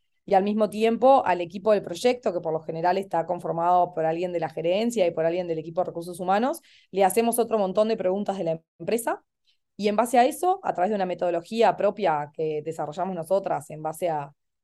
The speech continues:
haber trabajado con más de cuarenta empresas durante cinco años, calculamos un indicador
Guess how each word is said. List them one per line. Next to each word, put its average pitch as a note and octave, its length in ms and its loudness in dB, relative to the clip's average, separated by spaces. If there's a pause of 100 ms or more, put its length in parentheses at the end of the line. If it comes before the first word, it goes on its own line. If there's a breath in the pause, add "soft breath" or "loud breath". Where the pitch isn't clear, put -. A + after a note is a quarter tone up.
(140)
haber E3+ 280 0
trabajado E3+ 840 0
con E3 140 -6
más F#3 60 -6
de F#3 60 -4
cuarenta E3+ 280 0
empresas F3+ 420 -4
durante D#3+ 260 -4
cinco F#3 260 -2
años, G#3+ 360 0 (260)
calculamos A3 480 4
un A#3+ 120 2
indicador G#3+ 580 4